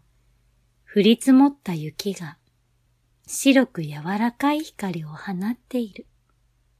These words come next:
雪国で朝を迎えたことのある人なら、「ああ、わかる」という冬の光景です。街灯の少ない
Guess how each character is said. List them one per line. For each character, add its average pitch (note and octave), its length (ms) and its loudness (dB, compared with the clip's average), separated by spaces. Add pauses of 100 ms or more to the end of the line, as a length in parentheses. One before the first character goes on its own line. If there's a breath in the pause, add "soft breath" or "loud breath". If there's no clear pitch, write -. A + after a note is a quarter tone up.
(920)
雪 A3 380 4
国 C#4 320 4
で D#3+ 340 -14 (520)
朝 B3 420 2
を D#3 80 -8
迎 E3 340 -4
え C#4 60 0
た C#4 160 -4
こ A#3+ 160 -2
と F3 160 -6
の D3+ 160 -8
あ E3+ 100 -8
る F#3+ 140 -10
人 G#3 320 -10
な G#3+ 160 -8
ら、 - 200 -20 (1120)
「あ A#3 580 -2
あ、 G#3 40 -4
わ A#3+ 160 0
か - 280 -8
る」 C#4+ 240 -4 (840)
と F3 180 -12
い F3+ 320 -8
う F3+ 80 -18 (580)
冬 G3 360 2
の A#3 160 4
光 C4+ 300 -4
景 A3+ 220 -2
で D#3+ 140 -14
す。 - 240 -20 (1900)
街 A3+ 280 6
灯 A#3+ 300 4
の A#3 200 6
少 - 340 0
な A#3+ 240 6
い - 140 -2